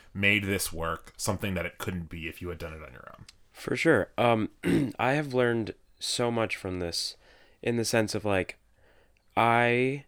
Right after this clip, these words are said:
Speaker 2: just simply cannot wear all the hats. And at the end of the day, <clears throat> excuse me, um, I wrote it and I had a vision and I had a style. And when I brought in the people that I wanted to work with,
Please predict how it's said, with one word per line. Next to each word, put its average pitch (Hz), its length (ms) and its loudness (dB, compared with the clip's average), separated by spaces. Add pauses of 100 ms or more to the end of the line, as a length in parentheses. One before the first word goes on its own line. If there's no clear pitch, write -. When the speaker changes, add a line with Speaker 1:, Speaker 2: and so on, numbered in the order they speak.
(600)
Speaker 2:
just - 240 0
simply 127 340 2
cannot 104 320 -2
wear 87 160 -2
all 82 100 -2
the 80 100 -8
hats. - 400 -6 (380)
And 107 420 2 (500)
at 117 140 2
the 127 100 4
end 139 100 4
of 156 100 6
the 123 80 4
day, 131 280 6 (280)
<clears throat> 196 480 6
excuse 92 300 -2
me, 85 240 -4
um, 104 380 6 (1200)
I 113 80 6
wrote 117 280 6
it 151 240 4 (280)
and 117 100 2
I 110 40 0
had 117 180 0
a 120 40 0
vision 98 520 2 (100)
and 104 100 -2
I 104 40 -2
had 98 160 -2
a 98 40 -2
style. 87 640 0
And 101 180 -4
when 101 120 0
I 98 80 0
brought 104 340 0
in 117 120 2
the 117 80 0
people 98 520 2 (320)
that 98 300 2 (100)
I 107 80 2
wanted 101 240 2
to 101 80 0
work 95 220 0
with, 90 300 -2